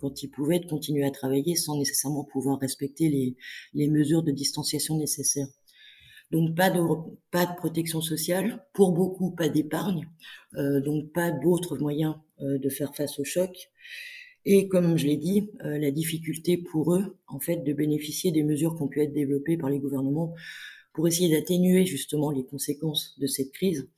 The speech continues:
euh, mesures de chômage partiel, de chômage total, des lignes de crédit, qui en fait pour beaucoup, euh, sont restées limitées à l'économie formelle. Euh, c'est-à-dire que, en très grande partie,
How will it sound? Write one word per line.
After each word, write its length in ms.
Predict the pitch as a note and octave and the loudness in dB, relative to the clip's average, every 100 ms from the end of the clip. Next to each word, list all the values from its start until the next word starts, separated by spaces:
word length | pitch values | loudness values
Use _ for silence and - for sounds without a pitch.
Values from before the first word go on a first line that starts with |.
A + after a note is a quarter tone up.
| - - - - _ D3 | -20 -20 -20 -20 _ -4
euh, 240 | C3 C3 | 0 2
mesures 520 | C3+ D3 C3+ D3+ D3 | 4 4 4 4 4
de 420 | B2+ A#2+ B2 A#2+ B2 | 2 0 -2 -2 -4
chômage 440 | - C#3 B2+ - | -4 -2 -2 -2
partiel, 560 | C3+ - - D#3+ D#3+ D#3 | -6 -4 2 4 4 2
de 100 | C#3 | -2
chômage 420 | - C#3 B2 B2 | 0 0 0 -2
total, 540 | C#3+ C#3 E3 D#3+ D#3+ - | -4 -2 0 2 2 0
des 120 | C3+ | -2
lignes 220 | C#3 C#3 | 2 2
de 100 | C3 | 0
crédit, 480 | C3 C#3 C#3+ F3+ F3+ - - - _ _ | -2 -4 0 -2 -2 -14 -20 -20 _ _
qui 100 | C#3+ | -4
en 80 | C3+ | 0
fait 260 | D#3+ D#3+ | -2 -2
pour 140 | D3 C3+ | -2 0
beaucoup, 440 | C#3 - D#3+ D3+ | -2 -2 0 0
euh, 120 | C#3 - | 0 -4
sont 200 | - C#3 | -4 -4
restées 300 | C#3+ - C3+ | -4 -4 0
limitées 500 | C3+ C3+ C3 D#3+ D#3 | 2 2 0 2 2
à 40 | |
l'économie 400 | C3 - C3+ C3 | 0 -2 -4 -2
formelle. 440 | - D#3 C#3+ B2+ - - - - - _ B2+ | -4 -2 -2 -4 -10 -20 -20 -20 -20 _ -12
Euh, 100 | A2+ | -8
c'est-à-dire 380 | - - D3+ D3+ | -8 -4 -4 -4
que, 120 | D3+ - - _ _ C#3+ B2 - | -6 -10 -16 _ _ -10 -10 -10
en 140 | - D#3 | -6 -4
très 200 | - C#3 | -4 -4
grande 220 | C#3+ C#3+ | -4 -4
partie, 500 | B2+ - - E3 | -8 -8 -6 -4